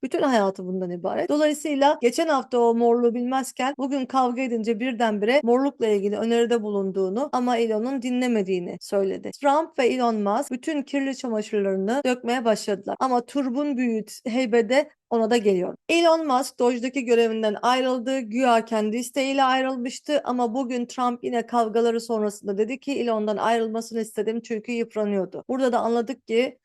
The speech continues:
e, Trump ve Elon'un söyledikleri farklı. Asıl meselenin ne olduğunu tam olarak bilmesek de görünürdeki sebep Trump'ın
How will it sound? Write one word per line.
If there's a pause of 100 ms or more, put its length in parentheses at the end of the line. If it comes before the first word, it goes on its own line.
(240)
e,
Trump
ve
Elon'un
söyledikleri
farklı.
Asıl
meselenin
ne
olduğunu
tam
olarak
bilmesek
de (340)
görünürdeki
sebep (380)
Trump'ın